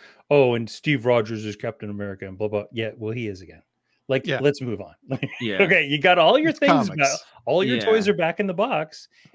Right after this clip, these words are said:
Speaker 1: and
Speaker 3: Yeah.
Speaker 1: yet we still got problems, so maybe they're bigger than those.
Speaker 3: Well, yeah, that aspect of the conversation is particularly uninteresting to
Speaker 1: Yeah.
Speaker 3: me. Uh, yeah,
Speaker 1: Um,
Speaker 3: exactly.
Speaker 1: but yeah, uh, so Katie talked a little bit about the data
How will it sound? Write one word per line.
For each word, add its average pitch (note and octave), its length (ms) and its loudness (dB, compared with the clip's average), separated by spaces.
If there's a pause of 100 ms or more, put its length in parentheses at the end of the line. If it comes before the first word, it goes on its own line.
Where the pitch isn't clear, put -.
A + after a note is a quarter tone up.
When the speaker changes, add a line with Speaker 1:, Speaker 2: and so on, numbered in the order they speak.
(120)
Speaker 1:
and A2 80 -8
Speaker 3:
Yeah. G2+ 180 -4
Speaker 1:
yet E3 280 -2
we D#3+ 100 -4
still D#3+ 240 -6
got D3+ 180 -4
problems, A#2+ 440 -6
so G2+ 60 -16
maybe A2+ 360 -10
they're A#2 160 -10
bigger G#2 340 -8
than F#2+ 200 -18
those. - 480 -20
Speaker 3:
Well, D#3+ 120 2
yeah, B2+ 260 4
that C3+ 200 6
aspect G#2+ 300 0
of F#2 60 -10
the F#2+ 60 -14
conversation F#2+ 600 -10
is E2+ 80 -16
particularly G2 580 -10
uninteresting F2+ 800 -14
to F#2 160 -18
Speaker 1:
Yeah. F2+ 180 -8
Speaker 3:
me. E2+ 160 -14 (280)
Uh, D2+ 120 -16
yeah, F2 200 -6
Speaker 1:
Um, D3 320 -2
Speaker 3:
exactly. F#2 220 -18 (320)
Speaker 1:
but F#3+ 100 0
yeah, G3+ 260 2
uh, B2+ 520 -4 (120)
so C#3+ 500 -6
Katie E3 360 -8
talked C#3+ 400 -10
a A#2+ 120 -8
little A#2 320 -10
bit C#3 140 -4
about A2+ 220 -8 (120)
the A2 60 -16
data G2+ 420 -12